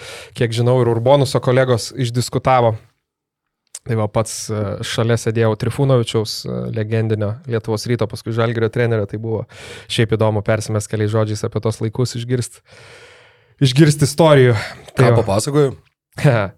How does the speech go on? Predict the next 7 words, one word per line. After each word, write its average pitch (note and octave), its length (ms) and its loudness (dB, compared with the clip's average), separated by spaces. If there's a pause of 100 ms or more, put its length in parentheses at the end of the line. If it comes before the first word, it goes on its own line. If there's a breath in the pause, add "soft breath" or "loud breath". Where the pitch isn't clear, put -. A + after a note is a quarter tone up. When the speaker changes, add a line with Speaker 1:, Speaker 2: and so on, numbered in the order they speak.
(320 soft breath)
Speaker 1:
Čia A#2 180 -2
ne C3+ 160 2
spaudai C#3+ 400 4
papasakojo. A#2 720 4
Speaker 2:
Ai, E2+ 60 -2
supratau, D#3 480 2
supratau. A#2 420 -2